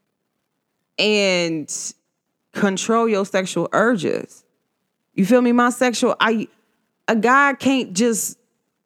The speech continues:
turn me on like that. Like, I gotta have a whole spiritual connection with you. I gotta be able to connect with you. I'm not gonna enjoy this because there's certain things that I want.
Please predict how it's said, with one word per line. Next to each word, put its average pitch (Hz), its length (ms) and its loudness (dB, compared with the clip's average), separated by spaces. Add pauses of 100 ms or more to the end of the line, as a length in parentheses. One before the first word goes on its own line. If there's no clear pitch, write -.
(300)
turn 262 420 0
me 240 300 0
on 247 400 0
like 139 340 0
that. - 320 -2
Like, 165 320 0
I 294 180 2
gotta 196 360 4
have 160 220 2
a 143 120 2
whole 156 460 2
spiritual 147 640 0
connection 180 840 0
with 185 340 0
you. 160 460 2
I 185 160 0
gotta 190 260 2
be 160 200 -2
able 143 200 -2
to - 160 -10
connect 147 600 -4
with 127 360 -2
you. - 140 -6 (1000)
I'm 233 220 4
not 233 280 2
gonna 165 720 2 (100)
enjoy 190 640 2
this 143 640 -2
because 185 320 2
there's 190 180 0
certain 170 300 -2
things 151 220 -2
that - 180 -4
I 185 220 4
want. 104 420 -6